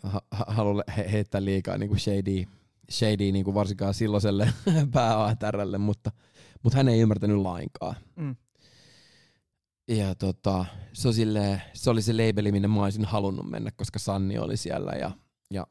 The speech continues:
Speaker 1: Warnerilla oli kyllä niinku, ja on edelleen tietysti ihan hemmetin kova meininki, että, että se ois-,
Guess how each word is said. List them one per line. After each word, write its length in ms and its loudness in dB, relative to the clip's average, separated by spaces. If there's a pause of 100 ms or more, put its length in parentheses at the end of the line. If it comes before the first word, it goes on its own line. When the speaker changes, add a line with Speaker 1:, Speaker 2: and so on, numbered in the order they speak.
Speaker 1:
Warnerilla 480 -4
oli 160 -4
kyllä 200 -4
niinku, 380 -4
ja 140 -2
on 120 0
edelleen 460 0
tietysti 300 -6
ihan 140 -4
hemmetin 420 -2
kova 220 0
meininki, 540 -8
että, 220 -14 (1500)
että 160 -4
se 60 4
ois-, 180 2